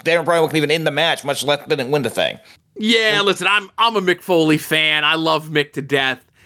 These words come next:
Speaker 2: Uh, that may have been a little performative on Mick.
Speaker 1: I'm sure it was. I'm sure it
Speaker 2: Yeah.
Speaker 1: was, but at the same time, like, uh, yeah, you've got guys within the business going, "This is where you need to go with it. Listen to these crowds," and they weren't doing that.
Speaker 2: Yeah.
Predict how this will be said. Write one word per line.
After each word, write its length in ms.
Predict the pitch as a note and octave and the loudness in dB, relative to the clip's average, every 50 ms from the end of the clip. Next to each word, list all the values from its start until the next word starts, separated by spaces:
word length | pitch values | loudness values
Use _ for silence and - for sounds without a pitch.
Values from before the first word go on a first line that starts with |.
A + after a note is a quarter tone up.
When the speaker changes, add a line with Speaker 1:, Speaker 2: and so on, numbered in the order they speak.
| - - _ | -20 -8 _
Speaker 2:
Uh, 320 | - D3 D3 D3 D3 D3 E3+ | -2 0 0 2 0 -2 -2
that 300 | F3 F#4+ F4+ D4 A#3+ A3 | -2 -2 -2 -2 -2 -6
may 420 | G3+ F#3 F#3 G3 G3 G3 F#3+ F#3 | -4 -2 0 2 2 2 2 2
have 100 | F#3 F3 | 2 2
been 120 | F3 E3+ | 2 0
a 40 | E3+ | 2
little 220 | D#3+ D#3 D#3+ D#3+ D3+ | 2 2 2 2 2
performative 800 | D3 - D3+ D3 - - D3 C#3 C3+ C3+ B2+ A#2+ A#2+ B2 A#2+ A#2+ | 0 -2 -2 -2 0 0 2 4 4 4 2 2 2 2 0 0
on 220 | A#2+ A#2 B2 B2 | 0 -2 0 0
Mick. 80 | A#2+ A2 | 0 2
Speaker 1:
I'm 80 | - | 2
sure 360 | - - - C#4 A#3+ G3+ F3 | 2 2 4 4 4 4 4
it 60 | E3+ G3+ | 4 4
was. 380 | G#3+ F#3 D#3 C#3 B2 B2+ B2+ - - _ _ _ - G#3+ | 4 4 4 2 0 -2 -4 -8 -14 _ _ _ -6 -2
I'm 220 | C4 C4 C4 F3+ | 0 2 2 2
sure 180 | D#3 C#3 F#4 F4 | 2 2 2 2
it 60 | A#3+ | 2
Speaker 2:
Yeah. 60 | - G#3+ | 2 2
Speaker 1:
was, 240 | A#3 G3+ E3 E3 D3+ | 2 4 4 2 2
but 100 | G#3+ A3+ | 2 2
at 140 | A#3 A3 A3 | 2 2 0
the 60 | A3 | -4
same 300 | - - - A#3+ G3 F#3+ | -4 -2 0 0 0 0
time, 460 | F3+ - A3+ A3 G#3 F#3+ E3 D#3+ D#3+ D#3 | 0 0 0 2 2 2 0 0 0 2
like, 300 | E3 D#3+ D#3 D#3+ - F3+ | 2 2 2 2 0 0
uh, 100 | F3+ F3 | 0 0
yeah, 360 | F3 F#3+ F3+ D#3+ D#3 D3 D3 D3+ - - - - _ _ _ _ | 2 2 2 2 2 0 0 -4 -6 -14 -20 -20 _ _ _ _
you've 160 | - A#3 A3 F3+ | -2 -2 0 2
got 240 | A3 A#3 A3+ A3 | 2 2 2 2
guys 300 | A3 A3 A3 G#3 G#3 G3+ | 2 2 2 2 2 2
within 200 | G3+ F#3+ F#3 G3 | 0 0 2 0
the 60 | F3+ E3 | 0 0
business 420 | C3 C#3 G3+ G#3 G3+ D#3 E3+ - | 0 2 0 0 0 -4 -8 -2
going, 460 | - F3 E3 D#3+ D#3 D3+ D3 D3 C#3 | 2 4 4 4 4 2 0 -2 -2
"This 300 | B2 D#3+ F#3 G#3+ A3 - | 0 2 2 2 2 2
is 160 | G#3+ F#3 C#3+ | 0 -2 0
where 180 | C#3+ D#3+ F3 E3+ | 0 0 0 2
you 160 | F3 D#3+ F3 | 2 0 0
need 220 | E3+ E3 D#3+ D3+ - | 2 2 0 0 0
to 80 | D3 | -2
go 200 | C#3+ A2 D#3+ F#3+ | 2 2 4 4
with 280 | G3 E3 D3 C3 - - | 4 4 2 2 2 2
it. 160 | D3 C#3+ C3+ | 0 0 2
Listen 300 | C#3+ E3 E3 - F3+ D#3+ | 2 0 0 0 -2 -4
to 40 | C#3+ | -2
these 160 | C3 B2+ A#2+ | -2 -4 -2
crowds," 400 | - F3 F3 E3 D3 C3 B2 A2+ | 0 2 4 4 4 2 2 0
and 140 | A#2+ C3+ C3 | -2 -2 0
they 80 | C#3 C#3 | 0 0
weren't 220 | C3+ C#3 B2 A#2+ | 0 0 -2 0
doing 260 | A2+ C3 A#2+ G#2+ F#2 | 0 0 0 0 -2
that. 220 | E2+ D2+ A#1 - - - - - - _ _ _ _ | -4 -6 -6 -8 -12 -18 -20 -20 -20 _ _ _ _
Speaker 2:
Yeah. 580 | A2+ A#2+ B2 A#2+ B2 B2 A#2+ A#2 A2+ A2 G#2 | 0 0 2 2 0 0 -2 -2 -2 -4 -4